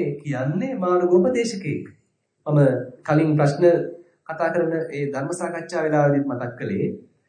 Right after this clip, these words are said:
බුදුරජාන් වහන්සේම බොහොම ඍජුව මේ ධම්මපදයේ දේශනා කරනවා. "තුම්හි කිච්ඡං ආතප්පං අක්ඛාතාරෝ තථාගතං.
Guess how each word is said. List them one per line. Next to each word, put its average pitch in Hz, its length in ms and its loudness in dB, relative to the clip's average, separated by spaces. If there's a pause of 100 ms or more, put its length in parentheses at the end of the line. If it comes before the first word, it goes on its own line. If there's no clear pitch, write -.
(280)
බුදුරජාන් 165 380 2
වහන්සේම 185 580 4
බොහොම 147 300 4
ඍජුව 156 380 4 (720)
මේ 156 180 -6
ධම්මපදයේ 156 580 2
දේශනා 143 400 -2
කරනවා. 123 440 -6 (380)
"තුම්හි 180 400 2 (120)
කිච්ඡං 147 480 2
ආතප්පං 117 640 -2 (440)
අක්ඛාතාරෝ 165 760 0
තථාගතං. 185 640 4